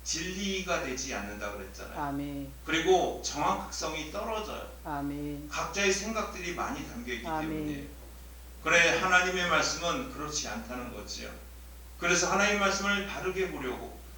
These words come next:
Speaker 1: 그리고 바로 봐야지만 전달할 수 있기 때문에, 그래서 원어를 바라보고 원문을 바라보고, 그래도 잘 모르겠다. 가장 제가 많이 쓰는 방법 중에 하나가,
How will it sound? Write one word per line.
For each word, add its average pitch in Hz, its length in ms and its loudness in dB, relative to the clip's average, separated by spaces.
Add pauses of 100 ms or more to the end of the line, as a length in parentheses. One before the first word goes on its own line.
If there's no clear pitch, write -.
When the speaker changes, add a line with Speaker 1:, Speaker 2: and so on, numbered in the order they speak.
(180)
Speaker 1:
그리고 220 300 2
바로 208 340 2
봐야지만 165 640 4
전달할 143 460 -2
수 127 140 -6
있기 117 220 -12
때문에, 135 580 -4 (240)
그래서 147 240 0
원어를 143 520 4
바라보고 127 760 0 (380)
원문을 147 540 2
바라보고, 123 600 -2 (220)
그래도 190 520 8
잘 156 220 2
모르겠다. 127 640 -2 (280)
가장 202 500 6
제가 165 380 4
많이 131 300 4
쓰는 - 280 -2
방법 131 340 -4
중에 - 200 -6
하나가, 117 560 2